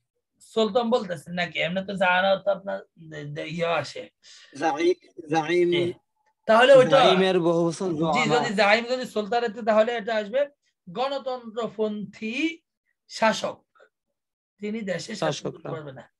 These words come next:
Speaker 1: জি। বুঝা যাচ্ছে?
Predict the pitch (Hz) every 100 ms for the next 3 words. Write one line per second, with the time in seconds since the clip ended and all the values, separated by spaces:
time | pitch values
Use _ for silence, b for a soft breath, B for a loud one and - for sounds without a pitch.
0 | _ 156 156 139 _ _ _ _ _ _
1 | _ _ _ _ _ _ _ 175 226 220
2 | -